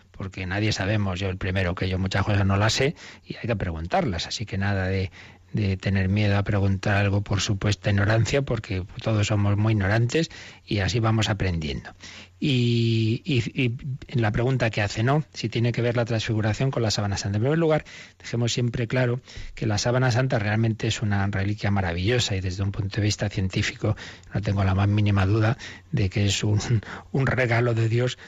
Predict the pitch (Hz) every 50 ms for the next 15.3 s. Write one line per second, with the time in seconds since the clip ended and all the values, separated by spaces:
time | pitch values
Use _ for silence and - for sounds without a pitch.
0 | - - - - 113 113 123 - 139 123 117 123 127 131 131 127 127 127 123 123
1 | 123 120 120 127 135 - 123 110 - 127 113 - 117 123 123 120 113 107 110 113
2 | 110 104 - 117 110 107 - 117 113 113 - 127 120 120 117 - - 113 113 107
3 | 127 117 117 123 110 110 107 - 113 110 110 107 - - - - - - - 127
4 | 113 107 104 131 120 - - 123 120 120 113 - 127 123 117 107 - - 113 -
5 | - 117 104 113 113 110 113 113 101 110 110 104 110 110 120 117 113 110 - 139
6 | 123 117 113 - 127 123 - - - - - - - - - 120 104 113 113 110
7 | 117 120 110 107 107 - - 117 117 - 120 117 110 117 117 117 117 - - -
8 | - 117 113 117 110 120 117 110 117 120 143 175 - - - - - - - -
9 | - 107 107 104 101 101 98 98 95 95 95 - - - - - - 104 - 110
10 | 107 107 110 104 - 101 98 101 98 104 98 95 95 104 101 - 104 95 95 98
11 | 104 107 95 110 139 - - - - - 90 85 85 87 92 95 98 - 101 95
12 | 92 - 95 92 101 98 95 95 95 - 117 107 - 131 131 - - - - -
13 | - - - - - 127 98 92 - - 95 90 104 98 98 95 92 90 95 95
14 | 92 92 95 95 - 110 98 92 95 90 92 110 117 120 107 - 101 101 127 165
15 | 208 196 - 117 110 101